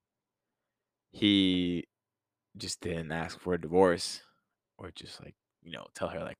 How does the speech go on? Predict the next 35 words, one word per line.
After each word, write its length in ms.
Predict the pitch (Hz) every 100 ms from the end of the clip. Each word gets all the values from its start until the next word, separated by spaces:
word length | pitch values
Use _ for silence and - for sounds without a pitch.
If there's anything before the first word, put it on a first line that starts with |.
| -
"We're 80 | 104
over," 400 | 98 90 76 76 -
or 120 | 95
something 320 | - 92 -
like 140 | 80 80
that. 240 | 78 67 -
I 100 | 131
don't 140 | 104
know. 180 | 76 67 - - - - _ _ _ -
The 60 |
movie 200 | 120 120
was, 360 | 104 95 87 - _ -
it 40 |
was 120 | 113 104
all 100 | 95
right. 340 | 90 90 87 _ _ -
You 80 | 87
know, 120 | 78
I 60 | 80
should 200 | - 101
have 120 | 90
watched 220 | 87 -
Fresh 420 | - 90 82 -
instead 300 | - - 82
of 220 | 80 82 -
Deep 220 | 80 -
Water, 300 | 80 78 80
but 300 | 80 78 76 _ _ _ -
<sighs> 0 | - - _ _ _ - _ _ _ _ _ _ _ _ _ _ _ _ _ _ -
I 40 |
don't 140 | 117
know. 160 | 107 87
It 100 | -
was 180 | 117 -
pretty, 520 | - 127 113 101 90